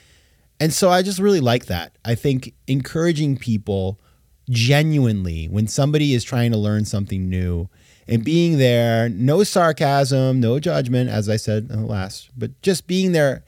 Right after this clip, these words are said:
to encourage them along the way. We don't get enough of that as adults. I gotta tell you, we really don't.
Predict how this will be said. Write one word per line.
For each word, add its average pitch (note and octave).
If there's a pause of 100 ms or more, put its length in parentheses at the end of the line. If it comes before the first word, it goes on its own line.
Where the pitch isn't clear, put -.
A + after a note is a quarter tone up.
to C#3
encourage C#3+
them B2+
along G#2+
the G2+
way. G#2 (540)
We D#3+
don't B3
get B3
enough A3
of F#3
that G#2+
as G#2+
adults. F#2 (240)
I B2+
gotta C3+
tell B2+
you, A2
we B2
really G3
don't. D#3